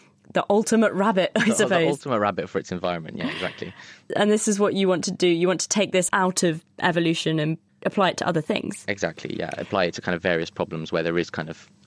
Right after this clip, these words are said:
Speaker 2: one way to be best suited for some environment.
Speaker 1: In evolution, there's this natural variation, but there's also D N A mutates. This is when the, there's an error in the code and it changes. So do you incorporate this into your model?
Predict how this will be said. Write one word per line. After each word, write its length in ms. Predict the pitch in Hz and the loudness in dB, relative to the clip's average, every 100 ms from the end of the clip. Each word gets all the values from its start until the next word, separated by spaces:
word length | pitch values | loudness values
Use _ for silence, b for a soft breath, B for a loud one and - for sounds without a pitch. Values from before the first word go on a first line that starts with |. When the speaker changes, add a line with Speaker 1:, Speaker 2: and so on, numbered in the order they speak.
| _ | _
Speaker 2:
one 280 | 92 87 87 | -8 -4 0
way 160 | 85 82 | 0 -2
to 100 | 85 | -4
be 140 | 85 | -4
best 260 | - 87 - | -4 -4 -4
suited 300 | 87 - - | -6 -6 -10
for 160 | - | -10
some 180 | - 82 | -8 -8
environment. 420 | 82 - - - - B B B | -8 -10 -12 -14 -20 B B B
Speaker 1:
In 160 | 277 294 | 0 2
evolution, 440 | 277 240 220 220 | 2 0 0 0
there's 160 | 208 202 | 0 0
this 180 | 202 220 | -2 0
natural 300 | 220 - 196 | 0 0 0
variation, 500 | 190 190 196 - 175 | 2 2 0 -2 -2
but 100 | 185 | 0
there's 160 | 190 | 2
also 580 | 240 226 240 208 196 185 - - | 2 0 2 2 2 0 -2 0
D 140 | 220 | 2
N 80 | 202 | 4
A 120 | 196 | 2
mutates. 720 | 190 196 190 - 269 165 - - | 2 0 -2 0 2 2 -2 -4
This 200 | - 190 | -2 0
is 100 | 196 | 0
when 240 | 196 185 180 | 0 0 0
the, 180 | 185 - - | 0 -2 -2
there's 200 | 202 180 | 0 2
an 80 | 185 | 2
error 220 | 220 214 185 | 2 4 4
in 220 | 165 160 | 2 0
the 80 | 165 | 0
code 400 | 226 196 156 160 | 0 2 2 0
and 100 | 156 | -6
it 100 | - - | -8 -10
changes. 580 | - 214 190 - - - B B B | -2 0 0 -2 -6 -8 B B B
So 120 | - | 0
do 160 | 208 247 | 2 2
you 400 | 240 254 240 - - | 2 2 2 0 0
incorporate 500 | 226 226 220 214 - | 0 0 0 0 0
this 180 | 254 | 0
into 200 | 185 190 | 0 2
your 80 | 160 | 0
model? 400 | 165 - - 190 | 0 -4 -4 -6